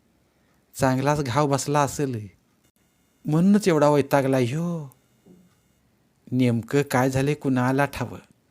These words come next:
पर ह्यो गप्प बसणाऱ्यातला नाही, पुन्हा काहीतरी करणारच ह्यो. ह्याला गप्प बसवाय पाहिजेल, पर कसं, कसं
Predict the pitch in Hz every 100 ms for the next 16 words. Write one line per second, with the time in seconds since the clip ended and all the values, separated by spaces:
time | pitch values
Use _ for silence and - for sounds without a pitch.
0 | _ _ _ _ - 113 139 139 143 147
1 | 147 143 123 139 143 139 143 151 120 147
2 | - _ _ _ _ _ _ _ _ _
3 | _ - 151 147 151 156 151 156 - 151
4 | 170 175 170 - 170 151 - _ _ _
5 | _ _ _ _ - 139 143 143 - 156
6 | 147 - 156 151 165 151 139 - - _
7 | _ _ _ _ _ _ _ _ _ -
8 | 139 - 170 - 196 156 92 - _ _
9 | _ _ _ _ _ _ _ _ _ -
10 | 185